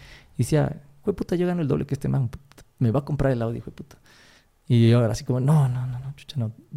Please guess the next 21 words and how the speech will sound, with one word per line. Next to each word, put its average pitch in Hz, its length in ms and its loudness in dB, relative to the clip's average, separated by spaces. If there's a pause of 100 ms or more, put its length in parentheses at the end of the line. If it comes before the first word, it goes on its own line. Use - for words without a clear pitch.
Tengo 160 200 6
un 165 80 8
objetivo, 139 520 6
va, 113 200 -2
cinco 151 320 6
años 151 160 6
después, 120 320 -2
cinco 131 200 4
años 123 100 4
después", 107 240 -2
claro. - 200 -4
Entonces, 110 400 -4 (540)
el 123 120 2
man 151 120 6
se 160 60 4
gastaba 147 300 4
todo 151 140 6
en 151 80 4
ese 165 140 0
mes, 196 220 0 (140)
yo 131 420 4